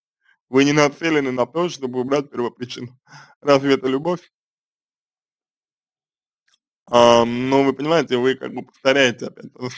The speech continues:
самое. Разве это любовь? А вы? Что сделали вы для того, чтобы ситуацию исправить? Что сделали вы, чтобы помочь мужчине снять, снять напряжение, например?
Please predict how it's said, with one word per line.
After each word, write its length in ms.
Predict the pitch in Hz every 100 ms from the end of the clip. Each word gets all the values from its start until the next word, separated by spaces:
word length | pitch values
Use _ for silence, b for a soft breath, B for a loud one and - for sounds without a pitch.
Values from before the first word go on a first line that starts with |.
| -
самое. 340 | 135 - - _ _ _ _ b b b b _ -
Разве 320 | 131 123 127
это 140 | 123
любовь? 280 | 131 131 120 - -
А 120 | 160
вы? 400 | 139 135 143 143 _ _ _ _ _ _ _ _ -
Что 220 | 98 156 139
сделали 380 | 120 123 117 110
вы 360 | 113 123 _ _ _ _ _ _ _ _
для 80 | -
того, 200 | 127 131
чтобы 220 | 127 117
ситуацию 500 | - - 120 113 208
исправить? 420 | - - - - _ _ _ _ _ _ _ _ _
Что 340 | - - 175 143
сделали 360 | 139 143 143
вы, 180 | 143 170
чтобы 240 | 175 135 123
помочь 440 | 131 135 135 -
мужчине 440 | 139 123 156 151 131
снять, 400 | 131 135 113 123 _
снять 200 | 156 143
напряжение, 760 | 135 - 120 120 120 117 117 _ _
например? 460 | 123 117 123 117